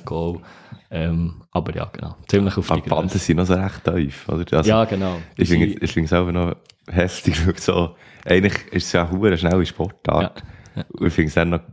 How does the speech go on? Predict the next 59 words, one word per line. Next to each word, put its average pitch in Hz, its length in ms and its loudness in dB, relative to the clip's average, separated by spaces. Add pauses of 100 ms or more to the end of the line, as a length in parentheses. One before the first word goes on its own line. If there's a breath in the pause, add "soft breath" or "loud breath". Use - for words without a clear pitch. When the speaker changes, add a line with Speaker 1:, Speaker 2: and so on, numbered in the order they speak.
(100)
Speaker 2:
grob, 87 300 2
wenn 80 80 4
du - 80 -6
so 90 80 2
als 80 140 0
Zuschauer 92 500 0
bist, 85 280 -2
im 76 100 -4
Zuschauen, 92 360 0
und - 80 -18
dann 85 340 0 (120)
sind - 160 -18
sie - 240 -16
so 87 100 -2
bei - 100 -12
der - 60 -20
Bande, 87 480 -2 (100)
Speaker 1:
Ja. - 200 -12
Speaker 2:
im 90 80 2
Fighten. 92 640 -2
Speaker 1:
Ja, 104 80 -2
ja. 110 260 0
Speaker 2:
Dann 98 120 0
hast - 140 -4
du 98 40 4
echt - 200 -4
die - 60 -14
ga-, 87 160 0
die 87 100 -6
ganze 92 300 0
Zeit 101 140 0
das 104 80 -2
Speaker 1:
Ja. 95 40 -4
Speaker 2:
Gefühl, 98 160 2 (120)
du 90 60 0
hast - 180 -2
jetzt 90 200 -2
am 78 100 -2
nächsten, 82 440 0
Speaker 1:
Und - 60 -8
gut. 120 200 2
Speaker 2:
das - 120 -6
nächste 92 420 0
Mal 92 220 2
irgendwie, 90 240 -6
hast 90 100 -8
du 90 60 -8
Speaker 1:
Gut, 80 240 -8
Speaker 2:
irgendwie 113 220 0
Speaker 1:
in 110 40 0
der, 104 160 4
Speaker 2:
einen 98 180 4
auf 90 80 -2
dem 92 100 0
Speaker 1:
ja. 87 40 0
Speaker 2:
Schoss 95 480 2
oder 117 140 0
Speaker 1:
Ja. 92 140 -2
Speaker 2:
so. - 80 -6